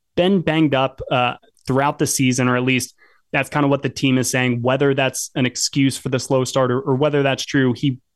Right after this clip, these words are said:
was coming off of a season-ending knee injury. So there may be the lingering, just getting right, getting back to a hundred percent could be some of what's ailing him so far.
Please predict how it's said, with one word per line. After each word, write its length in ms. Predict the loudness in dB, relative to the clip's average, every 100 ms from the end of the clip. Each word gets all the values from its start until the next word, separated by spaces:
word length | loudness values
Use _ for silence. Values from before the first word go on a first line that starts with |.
| -2
was 220 | 0 0
coming 240 | 2 2
off 180 | 2 0
of 120 | -4
a 40 | -4
season-ending 800 | 0 0 2 2 2 2 2 -2 _ _ -2
knee 240 | 2 4
injury. 360 | 2 2 2 2
So 160 | 0 0
there 140 | 2
may 240 | 2 2
be 360 | 2 2 2 -2 -4
the 120 | -2
lingering, 580 | 2 2 2 2 2 0
just 300 | -2 -4 -12 _ _ _ _ _ -16 -6
getting 320 | -2 0 -2
right, 360 | 0 0 -2 -2
getting 240 | -2 0 0
back 260 | -2 -2
to 160 | -2 -2
a 40 |
hundred 240 | 0 -2 -2
percent 500 | -4 -2 0 -2 -4 _
could 240 | -2 -2 2
be 160 | 0
some 240 | 2 0 0
of 100 | 0
what's 480 | 0 0 -2 -10 _ _ _ -4
ailing 300 | -2 0 0
him 160 | 0 0
so 220 | 0 -2
far. 440 | 0 0 0 -4